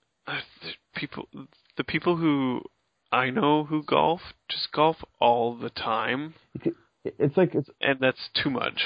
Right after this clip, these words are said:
Speaker 2: You know what I think it is? I think it's like you, you have to, like, keep golfing to be good at golf, because if you don't,
Speaker 1: Mm-hmm.
Speaker 2: if you miss a day, you just kinda, like, like, uh, you lose it, you lose the edge.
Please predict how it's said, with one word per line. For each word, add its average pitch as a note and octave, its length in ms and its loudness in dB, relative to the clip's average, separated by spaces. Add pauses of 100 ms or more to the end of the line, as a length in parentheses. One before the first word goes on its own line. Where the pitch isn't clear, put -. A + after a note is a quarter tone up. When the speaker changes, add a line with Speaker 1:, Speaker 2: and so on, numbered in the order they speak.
(380)
Speaker 2:
You D3 80 4
know D#3 120 8
what F#3+ 120 8
I - 20 -4
think F#3+ 180 4
it B2+ 100 6
is? C#3 160 2
I C3 100 0
think C#3+ 160 0
it's - 100 -6
like D3+ 160 -4
you, - 60 -8 (1800)
you B2+ 100 0
have B2+ 240 2
to, D3 60 0
like, C#3+ 140 6
keep C3 220 2
golfing A#2+ 520 4
to B2+ 100 -4
be A#2 240 2 (460)
good B2 160 6
at A2+ 140 2
golf, G#2+ 260 2 (680)
because C3+ 320 2
if B2+ 100 0
you C3+ 100 4
don't, B2 260 2
Speaker 1:
Mm-hmm. B2 100 -2
Speaker 2:
if A#2+ 60 -2
you C#3 80 2
miss B2+ 240 2
a C3 60 2
day, A#2+ 200 6
you A2+ 100 2
just A2+ 200 -4
kinda, B2 140 2
like, A2+ 240 -2 (2000)
like, A#2+ 240 -6
uh, G#2 320 0
you A2+ 200 0
lose A2+ 240 4
it, - 180 -2
you A2+ 120 2
lose A2+ 180 2
the A2+ 180 4
edge. A2 240 0